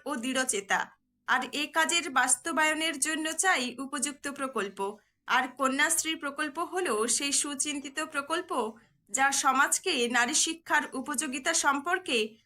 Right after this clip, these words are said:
সচেতন করবে। ছাত্রীরাও অপরিণত বয়সে বিবাহের অপচেষ্টা রুখে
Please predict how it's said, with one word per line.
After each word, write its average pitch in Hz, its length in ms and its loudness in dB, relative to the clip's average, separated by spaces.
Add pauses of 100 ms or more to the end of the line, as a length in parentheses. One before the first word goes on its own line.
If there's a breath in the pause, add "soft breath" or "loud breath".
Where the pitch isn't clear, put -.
(140 soft breath)
সচেতন 294 600 0
করবে। 208 520 -2 (320)
ছাত্রীরাও 302 880 2
অপরিণত 285 640 2
বয়সে 277 600 2
বিবাহের 285 520 -2
অপচেষ্টা 302 800 0
রুখে 277 480 -2